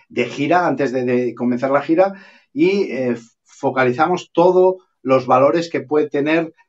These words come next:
esa gira para nosotros, todos los gastos que puede haber y todos, eh, el resultado que puede existir, ¿no? Con el manager, nuestro road manager.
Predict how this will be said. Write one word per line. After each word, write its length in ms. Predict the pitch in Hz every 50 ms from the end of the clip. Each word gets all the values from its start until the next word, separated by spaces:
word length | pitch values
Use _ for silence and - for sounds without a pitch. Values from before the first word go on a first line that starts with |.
| _ _ _
esa 320 | - 151 147 - 156 139
gira 320 | - - 156 156 165 156 156
para 200 | 147 135 131 123
nosotros, 680 | 123 123 127 151 165 165 - 180 185 202 202 - - _ _ _ _ _ _ _ _ _ _ -
todos 320 | - 170 180 170 175 165
los 200 | 156 160 151 135
gastos 380 | 143 160 165 - - 165 - -
que 100 | 156 135
puede 220 | - 156 147 147
haber 360 | 147 151 160 180 190 220 - - _ _ _ _ _ _ -
y 160 | - 139 127
todos, 480 | 131 147 147 156 160 165 160 - - 143 135
eh, 560 | 139 127 127 123 117 117 113 110 110 - 123
el 100 | 123 123
resultado 380 | 120 - - - - 131 139 151
que 100 | 143 117
puede 160 | 127 123 117
existir, 420 | 117 120 113 - - 180 175 139
¿no? 200 | 139 156 180 180
Con 160 | - 131 117 110
el 100 | 104 104
manager, 560 | 117 143 147 151 151 151 160 170 175 170 - - - - _ _
nuestro 260 | - - - - 135 113
road 160 | 127 131 135
manager. 500 | 147 147 151 156 160 165 175 185 185